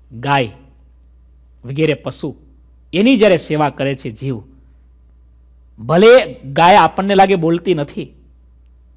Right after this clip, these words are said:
ભલે આપણને લાગે, પણ પશુ નથી એ. શાસ્ત્રમાં લખી કે પશુમાં રહેલા એ દેવ છે. પણ આજે હવે રહ્યું, આજે ગાયની સેવા છોડી લોકો કૂતરા ને બિલાડા ને, બોલો,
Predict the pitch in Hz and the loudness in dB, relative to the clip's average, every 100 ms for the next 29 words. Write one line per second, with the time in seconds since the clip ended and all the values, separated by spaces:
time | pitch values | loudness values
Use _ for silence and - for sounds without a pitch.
0 | _ - 202 220 208 208 190 160 170 160 | _ 0 4 4 2 -2 0 0 0 -2
1 | 104 - _ _ - 117 - 147 - 185 | -4 -18 _ _ -18 -18 -10 -10 -6 -6
2 | 180 - 214 170 - _ _ _ _ _ | -6 -6 -6 -6 -8 _ _ _ _ _
3 | _ - 147 - 165 139 123 - 175 214 | _ -6 -6 -6 -6 -4 -6 -8 -4 -4
4 | 254 - _ _ _ - 127 151 - 175 | -6 -20 _ _ _ -18 -10 -8 -8 -6
5 | 165 143 135 156 139 113 139 160 156 - | -4 -4 -2 -2 -4 -6 -2 -2 -4 -12
6 | - - _ _ _ _ _ _ _ _ | -20 -20 _ _ _ _ _ _ _ _
7 | _ _ _ _ _ _ _ _ _ _ | _ _ _ _ _ _ _ _ _ _
8 | _ _ _ _ _ - 160 165 165 160 | _ _ _ _ _ -6 -2 0 0 -2
9 | 139 143 190 - _ _ _ _ - 143 | -2 -4 -6 -10 _ _ _ _ -10 -6
10 | 139 151 165 175 160 165 165 160 165 160 | -2 0 0 0 -4 -2 -2 -4 -6 -6
11 | 156 143 190 190 202 190 185 202 208 151 | -8 -12 -14 -4 -4 -4 -6 -4 -6 -8
12 | 127 156 160 | -12 -14 -14